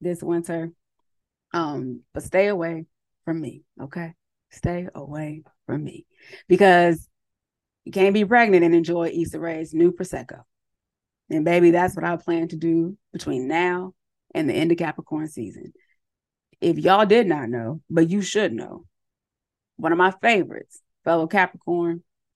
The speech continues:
fellow Californian, Issa Rae, dropped that line of Prosecco via Rae. And I have been waiting on that thing for a long, long time. I'm trying to tell y'all,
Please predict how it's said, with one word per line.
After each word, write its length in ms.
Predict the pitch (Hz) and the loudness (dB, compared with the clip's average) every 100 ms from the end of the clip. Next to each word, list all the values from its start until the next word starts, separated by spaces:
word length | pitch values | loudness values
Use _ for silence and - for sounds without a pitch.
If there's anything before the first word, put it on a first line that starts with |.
| _ _ _ _ _ _ _ | _ _ _ _ _ _ _
fellow 500 | - 175 165 160 139 - _ _ _ | 0 2 2 -2 -6 -10 _ _ _
Californian, 760 | 202 170 170 190 185 175 165 165 _ _ _ _ | -6 -6 -4 2 2 2 -4 -8 _ _ _ _
Issa 340 | - 190 156 | -4 -4 -4
Rae, 400 | 143 170 175 170 - _ _ - | -2 0 0 -4 -10 _ _ -14
dropped 340 | 156 185 190 - | -2 2 2 2
that 180 | 180 | 2
line 260 | 180 175 170 | 2 2 2
of 80 | 170 | -2
Prosecco 640 | 170 170 170 170 160 160 - | -4 -4 -4 -2 -2 -4 -8
via 380 | 151 214 220 | -2 2 2
Rae. 480 | 156 151 147 147 160 - _ _ _ | 2 -2 -6 -6 -8 -12 _ _ _
And 540 | 180 190 185 185 170 165 | 6 10 12 10 8 4
I 340 | - 226 240 | 2 4 4
have 220 | 226 196 | 2 0
been 260 | 180 170 170 | 2 2 4
waiting 280 | 196 202 196 | 2 2 2
on 160 | 190 | 2
that 220 | 190 185 - | 2 0 -4
thing 320 | 190 180 180 | -4 -2 -4
for 160 | 180 180 | -8 -8
a 140 | 170 | -8
long, 800 | 165 160 165 185 190 190 185 185 | -6 -4 2 6 8 8 10 8
long 680 | - 156 170 170 170 170 170 165 - | 6 0 0 2 4 4 4 -2 -12
time. 420 | - 208 233 226 185 | -6 -2 0 0 -4
I'm 120 | 185 | -8
trying 340 | 190 180 170 | -8 -8 -8
to 60 | 170 | -8
tell 240 | 208 214 | -6 -4
y'all, 420 | 196 190 175 143 | -4 -4 -4 -6